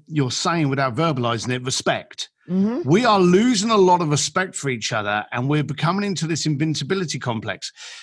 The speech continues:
Speaker 1: You see this, you see this situation arising now, and w-, we're going back full circle now to the police. Um, you're getting kids now to think that they can't be told off as long as they're being videoed.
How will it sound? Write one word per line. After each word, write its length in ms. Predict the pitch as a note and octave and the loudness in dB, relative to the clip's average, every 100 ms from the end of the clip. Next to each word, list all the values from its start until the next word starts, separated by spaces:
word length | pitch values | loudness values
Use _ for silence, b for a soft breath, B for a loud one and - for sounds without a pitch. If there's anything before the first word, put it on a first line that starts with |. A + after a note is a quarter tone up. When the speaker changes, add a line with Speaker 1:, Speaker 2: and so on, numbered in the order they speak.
| B | B
Speaker 1:
You 220 | D#3 G#3 | 2 4
see 380 | E3+ - C4 C4+ | 4 2 2 2
this, 360 | C4 A#3+ - - _ | 2 0 0 -4 _
you 160 | F3+ G3+ | -2 0
see 300 | - - B3+ | 2 0 0
this 180 | A#3 - | 0 -2
situation 640 | A3+ E3+ F#3+ F#3 D3 F#3 | -2 0 0 0 0 -2
arising 480 | E3 E3+ E3+ D3 E3 | 2 2 2 0 0
now, 320 | F#3+ F3 D#3 | 2 0 0
and 300 | E3+ E3+ F#3 | 0 -2 -4
w-, 280 | F#3 E3 F#3 | -10 -8 -8
we're 220 | F3+ D#3 D#3 | 0 2 2
going 240 | G#3+ F3+ | 2 2
back 220 | D#3 D#3 | 2 -2
full 160 | - D#3 | 0 0
circle 400 | - F#3+ D3 D3 | 2 0 2 0
now 180 | D3 C#3+ | 2 0
to 140 | - | -2
the 80 | C3 | -4
police. 440 | D#3+ F#3 A2 - - B B - | -2 -2 -2 -6 -10 B B -4
Um, 360 | C#3+ D3+ D#3 D3+ B B B B | 2 2 2 -2 B B B B
you're 260 | C#3+ E3+ G#3+ | 2 4 6
getting 400 | D3+ C#4 C#4+ A#3+ | 4 2 0 0
kids 360 | A#3+ A#3 C#3+ | 0 0 0
now 240 | F3+ G3+ F3+ | 2 2 2
to 140 | F3+ | 0
think 280 | D3 G3+ F#3 | 0 -2 0
that 180 | G3 D#3+ | -4 0
they 120 | F3+ | 0
can't 460 | D#3 - G3+ A#3 A#3 | 0 0 0 0 0
be 140 | A#3 | -2
told 400 | - G#3+ G#3 F#3 | 0 0 2 2
off 260 | F3+ C#3 G3 | 2 0 -2
as 160 | F3+ C3 | -2 2
long 240 | E3 E3 | 4 4
as 140 | E3 D3 | 2 2
they're 180 | C#3+ C3 | 0 0
being 260 | C#3 C3 | 0 0
videoed. 460 | A#2+ A2+ G2 - | 0 -2 -4 -10